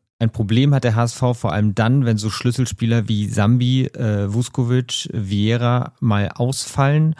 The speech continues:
äh, und die dann eben nicht adäquat zu ersetzen sind. Das ist aber normal für einen Aufsteiger. Rein von den Profilen her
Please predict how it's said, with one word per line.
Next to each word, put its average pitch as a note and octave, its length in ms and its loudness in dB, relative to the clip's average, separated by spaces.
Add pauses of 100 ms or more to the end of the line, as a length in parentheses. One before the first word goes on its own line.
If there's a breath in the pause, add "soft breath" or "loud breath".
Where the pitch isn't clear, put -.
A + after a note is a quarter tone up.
(400 loud breath)
äh, A2 220 0 (120)
und B2 280 0
die A#2 160 -4
dann A#2 160 4
eben A2+ 260 2
nicht A#2 280 0
adäquat G#2+ 400 -2
zu - 120 -6
ersetzen G2 540 -2
sind. G2 400 -2
Das G#2+ 100 -4
ist C#3+ 120 -2
aber A2 120 0
normal G2+ 380 2
für G2+ 140 -2
einen G2 80 0
Aufsteiger. F#2+ 520 -4
Rein G#2 160 2
von A2 140 0
den G#2+ 120 2
Profilen C3 580 2
her A#2+ 280 2